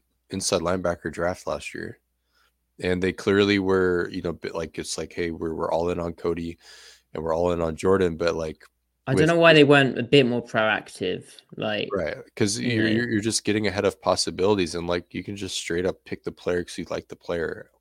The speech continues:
Speaker 1: by the time you're in the third round, you know? Um,
Speaker 2: Yeah.
Speaker 1: 'cause, 'cause e-, even if Cody works out, he's only has, he only had one year left on his deal, and I think he did work out, like, like you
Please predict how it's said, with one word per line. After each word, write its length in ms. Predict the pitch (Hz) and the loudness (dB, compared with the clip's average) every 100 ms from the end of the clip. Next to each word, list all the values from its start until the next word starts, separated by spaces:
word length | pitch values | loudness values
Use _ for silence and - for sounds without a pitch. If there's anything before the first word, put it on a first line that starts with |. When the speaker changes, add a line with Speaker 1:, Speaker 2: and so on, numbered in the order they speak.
| _ _ | _ _
Speaker 1:
by 120 | 82 | -12
the 100 | 80 | -12
time 240 | - 85 80 | -10 -10 -10
you're 100 | 80 | -12
in 80 | 78 | -12
the 80 | |
third 280 | - 85 73 | -10 -8 -6
round, 240 | 76 76 80 | -6 -6 -8
you 100 | 78 | -10
know? 200 | 85 - - - - - - _ _ - | -10 -12 -20 -20 -20 -20 -20 _ _ -2
Um, 360 | 85 80 76 | 0 0 -2
Speaker 2:
Yeah. 100 | 95 | -2
Speaker 1:
'cause, 180 | 98 - | 0 0
'cause 300 | - 113 104 | -2 -2 0
e-, 260 | 107 117 131 | 0 0 2
even 240 | 117 139 | 0 2
if 140 | 135 - | 0 0
Cody 300 | 107 107 101 | 2 2 2
works 320 | 92 87 - | 0 -2 2
out, 440 | 110 85 80 - _ _ _ _ _ _ | 4 4 0 -4 _ _ _ _ _ _
he's 260 | 110 95 - | -4 -4 -2
only 220 | 104 104 | -2 0
has, 180 | 95 95 - | 0 -2 -8
he 100 | 104 | -2
only 180 | 98 98 | 0 0
had 140 | 98 | 0
one 200 | 85 90 | -2 -2
year 200 | 90 87 | 0 -2
left 260 | 85 87 - | -2 -4 -4
on 60 | |
his 140 | 85 80 | -4 0
deal, 180 | 127 95 | 2 4
and 80 | 98 | 4
I 80 | |
think 220 | 104 98 - | 2 -4 -6
he 100 | 82 | 0
did 180 | 98 | 0
work 300 | 95 80 76 | 0 -6 -8
out, 280 | - 80 - _ _ 170 | -10 -10 -12 _ _ -12
like, 260 | 82 - - | -12 -12 -10
like 220 | 78 - | -10 -10
you 220 | 78 | -12